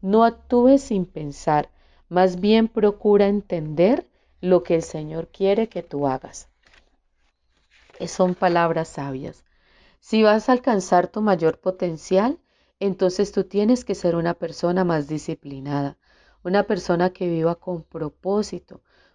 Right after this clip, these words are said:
una persona que no divague, que no se distraiga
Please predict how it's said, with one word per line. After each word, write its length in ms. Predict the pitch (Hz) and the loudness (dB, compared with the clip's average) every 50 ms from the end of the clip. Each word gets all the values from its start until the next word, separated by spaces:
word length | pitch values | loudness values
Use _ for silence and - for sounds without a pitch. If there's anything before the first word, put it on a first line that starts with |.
| _ - | _ -8
una 240 | 180 190 208 214 208 | -4 0 0 0 0
persona 480 | 240 214 185 - - 175 175 185 185 | -2 -4 -4 -2 -4 0 0 0 -2
que 180 | - - 185 170 | 0 -4 -4 -2
no 200 | 165 165 165 160 | -2 -2 0 0
divague, 600 | 175 175 175 - 180 190 196 196 180 - 170 - | 0 0 0 0 0 2 2 2 0 -4 -12 -14
que 140 | - 165 160 | -12 -12 -10
no 140 | 160 165 | -10 -12
se 160 | - - 180 180 | -8 -6 -4 -4
distraiga 800 | 175 170 165 - - _ - - 170 175 180 175 185 170 160 | -4 -4 -6 -8 -18 _ -8 -4 -2 -2 -2 -2 -4 -6 -12